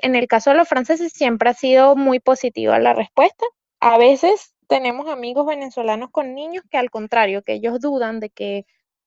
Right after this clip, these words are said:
de que mi hija va a, como que va a, vaya a hablar igual de bien francés si en la casa le hablamos español, pero eso, bueno, cuando no, no tienes el conocimiento, digamos, de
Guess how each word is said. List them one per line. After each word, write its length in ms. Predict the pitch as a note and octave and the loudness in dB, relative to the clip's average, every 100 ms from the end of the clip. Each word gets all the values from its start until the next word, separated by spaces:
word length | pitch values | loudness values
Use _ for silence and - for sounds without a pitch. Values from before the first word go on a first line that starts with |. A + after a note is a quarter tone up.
| _ | _
de 160 | A3 | -8
que 200 | G#3 G#3 | -6 -6
mi 300 | G3+ G#3 G#3 | -4 -6 -4
hija 220 | A3 B3 B3 | -2 0 2
va 420 | B3+ A#3 - A3+ | 2 2 0 -2
a, 80 | - | -2
como 240 | A#3+ A3+ | -6 -4
que 140 | A#3+ | -4
va 160 | A3 A3 | -4 -4
a, 260 | A3+ G#3+ G#3 _ _ - | -4 -6 -8 _ _ -2
vaya 260 | A3 A3 | 0 2
a 40 | A3+ | 2
hablar 240 | B3 B3 | 4 2
igual 280 | B3+ A#3+ A#3 | 2 2 2
de 100 | A#3+ | 0
bien 200 | A#3 A#3+ | -2 -8
francés 560 | - A#3+ A3+ A3+ A#3 _ | -8 -8 -4 -6 -6 _
si 160 | - A3+ | -12 -8
en 100 | G#3+ | -6
la 100 | G3 | -6
casa 320 | G3 G3 - | -8 -10 -6
le 80 | B3 | -4
hablamos 360 | A3 G3+ G3+ | -4 -6 -8
español, 500 | C4 - F#3+ G#3+ D4+ - _ | -10 -10 -12 -8 -8 -10 _
pero 220 | G#3+ G3 | -6 -6
eso, 360 | G3 C4+ C#4+ C4 | -8 -12 -14 -16
bueno, 280 | A#3 A3 G3 C4+ _ _ _ _ | _ -14 -14 _ _ _ _ _
cuando 280 | A3+ A3+ A3+ | -6 -4 -4
no, 220 | A3 G#3+ | -4 -6
no 220 | - A#3 | -4 -6
tienes 280 | A3+ A#3 C#4+ | -4 -4 -4
el 80 | C#4+ | -6
conocimiento, 840 | B3 A3+ G#3+ A3 A3 G#3 A3+ C4 | -4 -6 -8 -10 -8 -8 -2 0
digamos, 440 | B3+ A3 G#3+ A#3 B3+ | 0 -2 -6 -6 -4
de 440 | C4 A3+ G3+ - | -4 -2 -6 -10